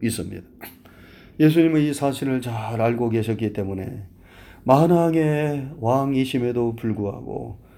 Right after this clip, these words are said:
어린 나귀를 타시고 예루살렘에 입성하신 것입니다. 마지막으로 오늘 본문에서 우리가 은혜를 받는 것은 나귀 새끼를 주저함 없이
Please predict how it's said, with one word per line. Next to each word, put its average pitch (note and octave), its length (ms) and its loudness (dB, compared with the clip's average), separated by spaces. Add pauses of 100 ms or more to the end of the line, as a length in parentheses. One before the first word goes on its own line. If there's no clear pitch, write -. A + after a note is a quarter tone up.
어린 A#2+ 380 2
나귀를 G#2 540 0
타시고 E3+ 640 -4 (300)
예루살렘에 G2 840 0 (180)
입성하신 C#3 840 -2 (120)
것입니다. G2+ 500 -8 (2000)
마지막으로 E3 420 6
오늘 D#3 240 6
본문에서 D3+ 500 4
우리가 C3 320 4
은혜를 B2 340 4
받는 A2 300 0
것은 A2 540 -6 (560)
나귀 F3 440 4
새끼를 F3+ 800 0
주저함 F#3+ 600 2
없이 F3+ 480 -2